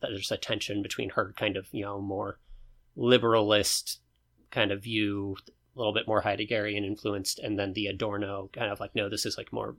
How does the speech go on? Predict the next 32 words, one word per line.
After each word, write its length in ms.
of 120
a 40
Marxist 640
bent 320
and 120
has, 380
um, 380
this 160
kind 140
of 100
more 160
materialist 880
conception. 580
And 80
then 140
there's, 360
um, 360
Sholem 420
as 140
well, 200
who, 300
who 100
is 320
intervening 560
and 80
trying 240
to 200
re-, 140
resurrect 560
the 260
Kabbalist 600
Jewish, 640